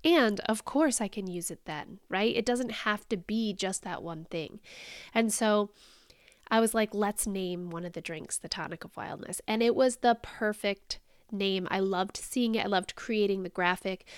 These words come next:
The graphic is beautiful. Uh, you can go on my Instagram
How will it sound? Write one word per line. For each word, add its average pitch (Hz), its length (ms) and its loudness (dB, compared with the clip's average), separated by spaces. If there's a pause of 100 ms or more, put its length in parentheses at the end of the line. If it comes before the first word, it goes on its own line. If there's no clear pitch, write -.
(140)
The - 80 -2
graphic 208 520 4
is 202 120 -4
beautiful. 190 760 -4 (280)
Uh, 185 100 -6
you 196 120 0
can 240 160 0
go 220 160 4
on 202 160 2
my 185 80 -2
Instagram 180 640 -2